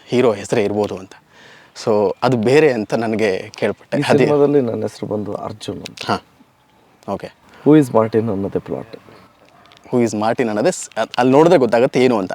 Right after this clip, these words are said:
Speaker 1: But ಅಲ್ಲಿ ಇದೆಯಾ ಸರ್? ಅದು ಸತ್ಯ, ಅದು ಗೊತ್ತಾಗುತ್ತೆ ಸರ್ ನಮಗೆ ನೋಡಿದ್ರೆ?
Speaker 2: ಅದೇ ಸಿನಿಮಾನೇ ಅದಲ್ಲ, Who is Martin ಅನ್ನೋ
Speaker 1: ಓಕೆ.
Speaker 2: ಅನ್ನೋದೇ ಹುಡುಕಾಟನೇ ಸಿನಿಮಾ.
Speaker 1: So ಅದರಲ್ಲೂ ಗೊತ್ತಾಗುತ್ತೆ, ಜೊತೆಗೆ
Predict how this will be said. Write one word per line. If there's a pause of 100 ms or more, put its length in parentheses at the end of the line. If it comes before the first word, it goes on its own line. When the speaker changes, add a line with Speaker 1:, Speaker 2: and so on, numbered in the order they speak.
(120)
Speaker 1:
But
ಅಲ್ಲಿ
ಇದೆಯಾ
ಸರ್?
ಅದು
ಸತ್ಯ,
ಅದು
ಗೊತ್ತಾಗುತ್ತೆ
ಸರ್
ನಮಗೆ (180)
ನೋಡಿದ್ರೆ?
Speaker 2:
ಅದೇ
ಸಿನಿಮಾನೇ
ಅದಲ್ಲ,
Who
is
Martin
ಅನ್ನೋ
Speaker 1:
ಓಕೆ. (460)
Speaker 2:
ಅನ್ನೋದೇ
ಹುಡುಕಾಟನೇ
ಸಿನಿಮಾ.
Speaker 1:
So
ಅದರಲ್ಲೂ
ಗೊತ್ತಾಗುತ್ತೆ,
ಜೊತೆಗೆ